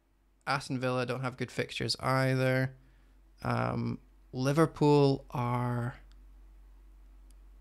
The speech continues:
not good either. And Man United are fine for Bruno.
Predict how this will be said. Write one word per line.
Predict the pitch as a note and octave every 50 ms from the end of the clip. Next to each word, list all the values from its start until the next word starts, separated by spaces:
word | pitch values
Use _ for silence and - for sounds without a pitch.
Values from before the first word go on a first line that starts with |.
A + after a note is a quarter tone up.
| - - - - - - -
not | B2 A#2+ A#2 - - - - - -
good | A#2 A2+ A2+ A#2 -
either. | A#2+ A#2 A2+ A2+ A2+ A2+ A2+ A#2 A2+ A2+ A2+ - - - - - - - - - - - - - - - - - - - - - - - - - - - - - - - - - - -
And | B2+ B2 A#2+ A#2+
Man | A#2+ A#2+ A#2+ A#2+
United | A#2+ A#2 A#2+ A#2+ B2 - - B2+
are | A#2+ A2+ A#2 A#2
fine | - - - A2+ A#2 A#2 A2+ A2+ A#2 B2
for | - - C#3 C3+ - - - -
Bruno. | - A#2 A#2 A#2 A#2 A#2 A#2 A#2 A#2+ A#2+ B2+